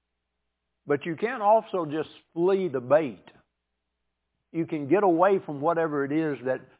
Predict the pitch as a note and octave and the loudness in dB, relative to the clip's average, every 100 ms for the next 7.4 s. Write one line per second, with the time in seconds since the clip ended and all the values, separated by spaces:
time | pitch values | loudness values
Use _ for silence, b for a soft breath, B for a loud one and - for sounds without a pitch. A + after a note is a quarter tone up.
0 | _ C#3 - - - C#4+ G#3 A#2+ G#2+ C3+ | _ -8 -8 -10 -8 -6 -6 -8 -8 -6
1 | A2 D#2+ - _ _ _ _ _ _ _ | -6 -8 -16 _ _ _ _ _ _ _
2 | _ _ _ _ _ F#3 F3+ F3+ G#3+ A#3 | _ _ _ _ _ -2 -2 -2 -4 -4
3 | E3 D3+ B3 - C4 F3 F3 B3+ F3+ - | -10 -2 -2 -2 -8 -6 -4 -2 -4 -8
4 | - F3+ E3+ F#3+ D3 F#3+ A3 A3 G3 D#3+ | -6 -4 -4 -6 -2 -2 0 0 -2 -4
5 | D3+ D3+ C4+ C4+ - C#3+ E3 E3 - E3 | -4 -2 -4 -6 -8 -4 -4 -6 -6 -4
6 | E3 F#3+ G3+ A3 G#3+ - D#3+ C3 C3+ G3 | -4 -2 0 0 0 -4 -6 -4 0 2
7 | E3+ D#3 G#3 C#4+ | 2 2 2 0